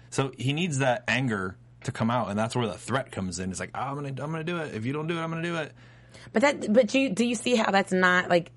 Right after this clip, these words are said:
Speaker 2: self-serving? Like, D-, Doctor Horn is stupid, because how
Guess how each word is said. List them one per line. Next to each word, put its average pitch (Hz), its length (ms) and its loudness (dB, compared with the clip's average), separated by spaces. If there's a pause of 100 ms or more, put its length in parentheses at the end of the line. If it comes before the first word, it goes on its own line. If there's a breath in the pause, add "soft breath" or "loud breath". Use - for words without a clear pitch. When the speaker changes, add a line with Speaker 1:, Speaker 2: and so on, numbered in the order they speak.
(160)
Speaker 2:
self-serving? 180 680 2
Like, 170 180 2
D-, - 200 -2
Doctor 175 280 4
Horn 190 160 4
is 160 120 0
stupid, - 500 -2 (320 loud breath)
because 240 300 8 (100)
how 247 320 6